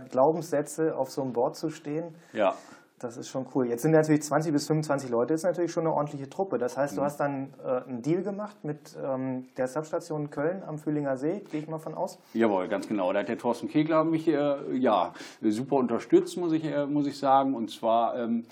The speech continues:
Speaker 2: ja, habe ich mit dem, äh, wöchentliche Termine fixiert und auch eine gewisse Anzahl dann, äh, Boards halt reserviert.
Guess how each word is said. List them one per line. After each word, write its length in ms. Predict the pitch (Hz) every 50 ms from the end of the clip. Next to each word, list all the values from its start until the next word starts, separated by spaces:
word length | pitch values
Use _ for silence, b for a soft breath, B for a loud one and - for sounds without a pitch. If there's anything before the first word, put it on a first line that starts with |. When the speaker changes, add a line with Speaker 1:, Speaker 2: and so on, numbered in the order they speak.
| B B B B -
Speaker 2:
ja, 120 | 110 95
habe 140 | 95 123 120
ich 80 | 110 -
mit 160 | 123 113 -
dem, 320 | 131 127 127 131 131 131 131 B B B B
äh, 160 | - 110 104
wöchentliche 480 | 127 139 135 143 131 117 113 - - 113
Termine 400 | - 113 104 113 127 143 143 127
fixiert 640 | - - 104 - - - - 170 190 202 208 202 214
und 220 | - 135 123 120
auch 160 | - 117 117
eine 100 | 113 123
gewisse 320 | 110 117 120 117 - 131 -
Anzahl 340 | - 143 135 - - 127 120
dann, 260 | 120 120 117 120 135 -
äh, 280 | 123 120 107 - 113
Boards 440 | 107 95 117 120 131 135 131 - -
halt 240 | 113 107 104 95 98
reserviert. 640 | 110 98 95 98 85 92 123 170 190 214 214 -